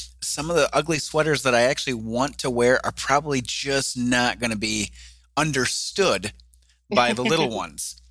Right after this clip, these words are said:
Speaker 1: They're more adult humor, and I can't wear those. So <laughs> my own little selfish plug right there. But no, things are good.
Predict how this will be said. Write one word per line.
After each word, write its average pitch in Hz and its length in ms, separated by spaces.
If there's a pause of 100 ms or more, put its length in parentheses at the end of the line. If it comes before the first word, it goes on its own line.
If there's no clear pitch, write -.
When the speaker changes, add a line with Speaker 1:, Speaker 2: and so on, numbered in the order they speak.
(240)
Speaker 1:
They're 127 100
more 139 240
adult 135 320
humor, 120 580
and 117 260
I 107 40
can't 104 240
wear 87 140
those. 71 180
So - 180 (400)
<laughs> 240 400
my 240 100
own 190 180
little 160 260
selfish - 880
plug 131 260
right 120 220
there. 107 200
But 104 240
no, 156 260 (100)
things 247 180
are 214 60
good. 135 260